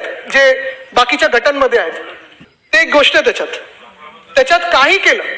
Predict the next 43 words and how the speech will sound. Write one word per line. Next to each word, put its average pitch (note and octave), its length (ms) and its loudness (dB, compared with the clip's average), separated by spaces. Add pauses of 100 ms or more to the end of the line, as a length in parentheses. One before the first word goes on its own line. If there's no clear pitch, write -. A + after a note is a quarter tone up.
(140)
तर D4 60 4
चड्डी C#4+ 280 0
बनून D4 240 0
गँगनी B3 220 0
कुठे B3+ 220 0
जाऊन C4+ 160 0
बुक्का C4 280 0
मारतात, C#4 320 0
कुठे C4+ 220 -2
जाऊन C4+ 140 0
काही C#4 220 0
करतात, A#3 320 0 (540)
तर D4 40 0
काय D#4 200 2
करतात E4 260 0
ते D#4+ 140 0
मग D#4 120 2
येऊन, D4 260 0
कारण C#4+ 140 0
त्यांच्यावर C#4+ 260 -2
कारवाई B3+ 260 2
तर D#4 100 2
होत D#4+ 200 2
नाही. C#4 140 0 (440)
ते D#4 80 0
काय E4+ 160 2
बोलतात, D#4 300 0 (640)
मुख्यमंत्री D#4+ 440 0
महोदयांना D4 300 2
येऊन D4 120 0
सांगतात C4 340 0 (100)
की D4+ 60 -2
"पहली C#4+ 380 0
गल C#4 240 0
है C4 180 0
की D4 140 -6
सारी C4 300 0
गलती B3 360 -2
मेरी C4 280 2
नहीं." A#3+ 220 2 (1040)
काय C4 120 2
बोलतात D4+ 240 0
ते D#4+ 200 2